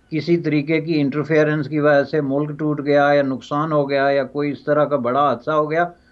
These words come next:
तो उसको गद्दार करार दिया जाता है। लेकिन जब इन्होंने ये कहा कि इसकी वजह से हमें नुकसान होता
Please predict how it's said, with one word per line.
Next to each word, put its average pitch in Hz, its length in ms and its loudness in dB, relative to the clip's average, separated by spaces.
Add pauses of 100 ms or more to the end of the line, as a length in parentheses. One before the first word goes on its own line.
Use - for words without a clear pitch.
(180)
तो 180 80 -8
उसको 208 360 0
गद्दार 175 380 2
करार 175 280 -2
दिया 156 220 -4
जाता 139 320 -4
है। 160 60 -2
लेकिन 165 340 -8
जब 208 220 0
इन्होंने 226 360 -4
ये 208 200 0
कहा 165 320 0 (880)
कि 202 320 2 (180)
इसकी 185 220 -6
वजह 214 200 6
से 214 140 -4
हमें 196 220 -4
नुकसान 196 520 -6
होता 208 400 0